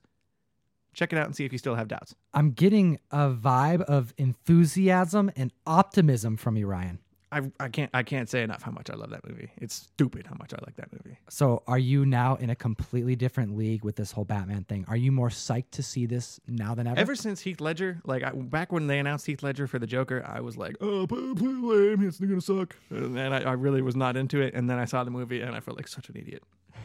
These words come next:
Speaker 1: So after that, I'm like, "Okay, cool. They picked Robert Pattinson. I'm down. I'll go for it."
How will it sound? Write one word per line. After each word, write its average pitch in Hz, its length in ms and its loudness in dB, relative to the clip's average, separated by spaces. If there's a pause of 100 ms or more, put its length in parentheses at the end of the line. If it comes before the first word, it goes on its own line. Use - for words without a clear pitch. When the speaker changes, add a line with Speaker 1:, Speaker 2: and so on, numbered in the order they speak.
(440)
Speaker 1:
So 135 220 -2
after 135 280 0
that, 135 240 2
I'm 131 140 -2
like, 123 200 -6
"Okay, 143 260 -2
cool. 139 220 0
They 123 120 -2
picked 139 180 -2
Robert 143 180 -4
Pattinson. 156 460 -6
I'm 151 180 -6
down. 123 360 -4 (100)
I'll 139 120 -8
go 135 140 0
for 135 220 -2
it." 135 120 -6